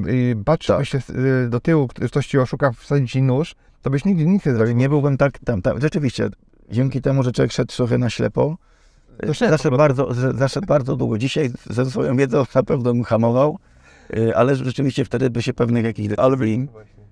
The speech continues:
Speaker 2: y, nie podjęło. I wiesz co, może trochę brak odwagi jeszcze.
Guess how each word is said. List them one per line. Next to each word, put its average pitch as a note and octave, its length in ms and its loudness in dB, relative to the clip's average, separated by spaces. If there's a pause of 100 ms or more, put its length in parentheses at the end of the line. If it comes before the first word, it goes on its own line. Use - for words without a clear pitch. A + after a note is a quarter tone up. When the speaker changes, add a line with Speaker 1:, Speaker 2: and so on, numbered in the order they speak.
(120)
Speaker 2:
y, G2 440 0
nie A2 120 2
podjęło. F2+ 580 0 (1800)
I A#2 80 2
wiesz C3 140 0
co, D3 120 0
może C#3+ 180 0
trochę C3 240 0
brak A2+ 220 2
odwagi F2+ 400 2
jeszcze. - 320 -8